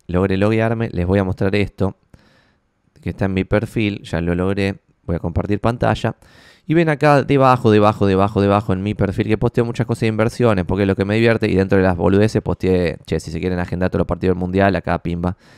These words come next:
se hacen clic ahí, se les agendan todos los partidos del Mundial. Posteé un gráfico, acá, no sé, acá está el grafiquito que posteé y lo puedo mostrar en pantalla,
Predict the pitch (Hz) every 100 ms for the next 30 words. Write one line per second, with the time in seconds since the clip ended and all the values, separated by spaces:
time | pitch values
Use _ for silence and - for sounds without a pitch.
0 | _ - 80 78 - - 90 90 87 87
1 | 90 82 82 87 90 87 90 95 92 101
2 | 110 123 113 113 _ - - _ - -
3 | 139 - 165 165 151 135 113 107 110 113
4 | - 92 95 101 92 92 92 - 117 135
5 | 117 95 92 90 95 95 101 104 123 -
6 | 110 90 85 87 87 98 95 104 107 98
7 | 90 -